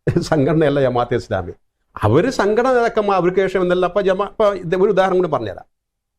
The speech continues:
അബുൽ ആല മൗദൂദിക്ക് ഫിഖിപരമായിട്ട് ഒരുപാട് കാര്യങ്ങൾ, അദ്ദേഹം യഥാർത്ഥത്തില്,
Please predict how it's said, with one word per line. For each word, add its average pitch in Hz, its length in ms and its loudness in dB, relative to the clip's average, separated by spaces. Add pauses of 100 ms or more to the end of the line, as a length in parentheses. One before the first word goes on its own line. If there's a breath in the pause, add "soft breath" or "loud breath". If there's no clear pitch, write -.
(600)
അബുൽ 220 260 2
ആല 226 180 2
മൗദൂദിക്ക് 160 680 0 (880)
ഫിഖിപരമായിട്ട് 160 920 0
ഒരുപാട് 180 440 0
കാര്യങ്ങൾ, 123 420 0 (200)
അദ്ദേഹം 170 440 -2 (120)
യഥാർത്ഥത്തില്, 156 680 0